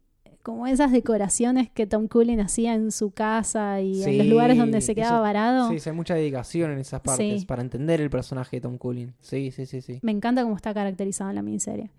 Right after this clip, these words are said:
Speaker 1: El
Speaker 2: Hmm.
Speaker 1: actor se llama Bill Fagerbacke y es la voz de Patrick en Bob Esponja.
Speaker 2: <laughs>
Speaker 1: Lo tenía que decir. Y mi otro favorito es Miguel Ferrer, obviamente.
Speaker 2: Miguel Ferrer haciendo de,
Speaker 1: De Lloyd
Speaker 2: de
Speaker 1: Henry.
Speaker 2: Lloyd, eh,
Speaker 1: Sí.
Speaker 2: Blessed.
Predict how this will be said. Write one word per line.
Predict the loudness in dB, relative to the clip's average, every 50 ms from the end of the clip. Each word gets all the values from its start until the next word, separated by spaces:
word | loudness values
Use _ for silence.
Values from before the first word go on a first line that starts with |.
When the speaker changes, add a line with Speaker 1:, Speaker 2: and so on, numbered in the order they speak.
| _ -2
Speaker 1:
El | 0 2
Speaker 2:
Hmm. | 2
Speaker 1:
actor | 2 0 2 4 4 4 4 4
se | 2 0 -2
llama | 0 0 0 0 0 -2
Bill | -2 -2 0 0 -2
Fagerbacke | -4 -4 -4 -4 -2 -2 -2 -2 -2 -4 -6 -4 -4 -4 -4 -4
y | -4 -6
es | -4
la | -4 -2 -2
voz | -2 -2 0
de | -2 -4
Patrick | -4 -4 -6 -4 -2 -2 -2 -2 -2 -4
en | -2 0 0
Bob | 2 2
Esponja. | 0 -2 2 2 2 2 2 -2 -2 0 0 -2 -6 -6 -6 -4
Speaker 2:
<laughs> | -2 -2 -2 -2 -4 -4 -4 -4 -2 -2 -2 -4 -8 _ _ _ -10
Speaker 1:
Lo | -6 -4 -4 -2
tenía | -2 -2 0 0 0
que | 0 0
decir. | -2 -2 -4 -4 -6 -6 -6 -10 _ _ -20 -20 -20 _ _ _ 2
Y | 4
mi | 4 4
otro | 6 4 4 4
favorito | 4 4 4 4 4 2 0
es | 0
Miguel | 0 -2 -2 -2
Ferrer, | -2 -2 -4 -2 -2 -2 -4 -6 _ _
obviamente. | -2 0 0 0 0 -2 -4 -6 -6 -4 -2
Speaker 2:
Miguel | 0 2 2 0
Ferrer | 0 -2 -2 0 2 0 0 0
haciendo | -2 -4 -4 -6 -6 -4 -4 -2 -2 -2
de, | -2 -4 -4 -6 -6 -4
Speaker 1:
De | -2 0
Lloyd | 0 0 0 -2 -2 -4
Speaker 2:
de | -4
Speaker 1:
Henry. | -6 -4 -2 -2
Speaker 2:
Lloyd, | -2 -2 -4 -6 -10 _ _ _ _ _ _ -18 -14
eh, | -14 -14 -12 -14 -16 -14
Speaker 1:
Sí. | -14 -12 -10 -10 -10
Speaker 2:
Blessed. | -8 -8 -8 -8 -8 -10 -14